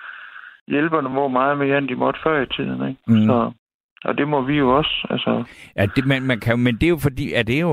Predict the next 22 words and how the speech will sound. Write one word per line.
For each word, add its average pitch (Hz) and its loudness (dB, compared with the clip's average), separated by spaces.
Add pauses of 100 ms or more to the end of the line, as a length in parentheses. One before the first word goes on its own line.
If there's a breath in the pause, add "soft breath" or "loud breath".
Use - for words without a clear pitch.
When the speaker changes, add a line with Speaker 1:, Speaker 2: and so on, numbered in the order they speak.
Speaker 2:
også 143 -2
fordi, 135 0
hele 170 4
systemet 107 2
er 90 4
så 101 -4
presset, 107 2
ikke? 120 2
Så, 135 0
så 135 -2
gør 131 0
Speaker 1:
Ja. 131 2
Speaker 2:
man 143 -2
det 123 0
der, 127 2
man 120 2
sender 107 2
den 98 0
lunkne 110 2
lort 107 2
videre, 113 4
ikke? 127 0